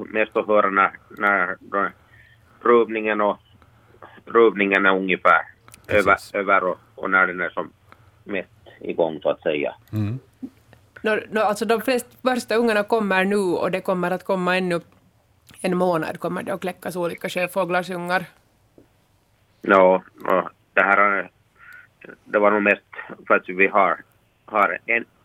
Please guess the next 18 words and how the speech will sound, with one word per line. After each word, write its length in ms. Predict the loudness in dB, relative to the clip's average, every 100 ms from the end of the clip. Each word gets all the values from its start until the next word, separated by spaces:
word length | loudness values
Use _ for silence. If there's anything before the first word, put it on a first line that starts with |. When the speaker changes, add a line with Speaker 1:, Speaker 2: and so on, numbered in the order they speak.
| _ -20 -20 -10
Speaker 1:
gräsändare 800 | 0 2 4 2 0 0 -2 -4 0
här 200 | -2 -2
i 60 |
närheten 640 | -4 -4 -4 -6 -10 -12 -12
som 140 | -10
jag 140 | -10 -8
bor, 200 | -8 -8
så 80 | -10
att 120 | -10
säga. 340 | -10 -8 -8 -6
Speaker 2:
Ja. 200 | -6 -6 -12 -2
Speaker 3:
De, 220 | 0 0
de 180 | -2 -2
är 60 | 0
ganska 320 | -2 -4 -6
tidiga. 520 | -4 -4 -4 -4 -4 -6 _ _ _ _ _ _ _ _ _ _ _ _ _ _ _
Speaker 1:
Ja, 420 | -2 2 4 2 -2 _ _ _ _ _ _ _ _ -20 -18 -6
så, 340 | -2 -2 -4